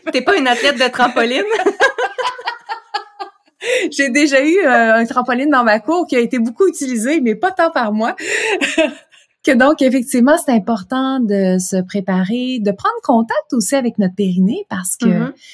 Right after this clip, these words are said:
Speaker 2: on n'en parle pas du périnée. Souvent,
Speaker 1: Ouais.
Speaker 2: on arrive en début de grossesse, on sait même pas c'est quoi cette affaire-là, le périnée.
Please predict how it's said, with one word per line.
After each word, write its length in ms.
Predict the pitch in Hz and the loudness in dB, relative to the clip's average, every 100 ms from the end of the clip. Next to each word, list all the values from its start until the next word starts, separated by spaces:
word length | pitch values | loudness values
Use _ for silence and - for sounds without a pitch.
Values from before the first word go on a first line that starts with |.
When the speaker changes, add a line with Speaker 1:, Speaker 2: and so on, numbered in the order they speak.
| - _ _ | -20 _ _
Speaker 2:
on 60 | 180 | 2
n'en 140 | 180 165 | 2 0
parle 200 | 294 254 - | -4 -6 -8
pas 80 | - 587 - | -10 -8 -2
du 220 | 208 202 | -2 0
périnée. 640 | 214 196 190 196 247 311 | -2 0 2 2 0 -4
Souvent, 320 | 277 - 190 233 | -6 -4 -2 0
Speaker 1:
Ouais. 220 | 294 262 | 2 0
Speaker 2:
on 240 | 196 185 185 | 0 2 2
arrive 300 | 185 262 269 | 2 0 0
en 80 | |
début 180 | 202 185 | 2 0
de 80 | 190 | -2
grossesse, 540 | 190 185 185 - 294 - | -2 -2 -4 -4 -4 -2
on 160 | 185 | -2
sait 200 | 180 - | -4 -2
même 220 | 190 185 | 0 0
pas 220 | 185 254 254 | -2 -8 -8
c'est 220 | - 185 | -6 -6
quoi 340 | - - 269 285 | -6 -10 -10 -10
cette 180 | - - | -10 -10
affaire-là, 520 | 196 233 208 190 247 | -10 -8 -6 -6 -6
le 80 | 226 | -8
périnée. 480 | 202 180 175 185 | -8 -6 -4 -6